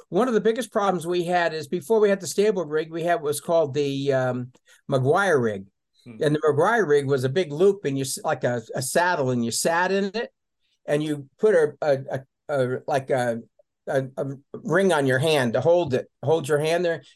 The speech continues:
Speaker 1: case you fell out of it, you'd be hanging from your hand. And when we'd go in, like, to go get pilots or something, some of the guys would put it underneath their arms, like you see in the movies,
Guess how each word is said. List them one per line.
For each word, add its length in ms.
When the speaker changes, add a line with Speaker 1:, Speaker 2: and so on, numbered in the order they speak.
Speaker 1:
case 220
you 60
fell 240
out 160
of 100
it, 120
you'd 120
be 140
hanging 340
from 220
your 140
hand. 280
And 440
when 220
we'd 140
go 220
in, 140
like, 180
to 60
go 180
get 220
pilots 420
or 80
something, 420
some 200
of 60
the 40
guys 260
would 140
put 140
it 120
underneath 320
their 180
arms, 440
like 220
you 60
see 180
in 80
the 60
movies, 560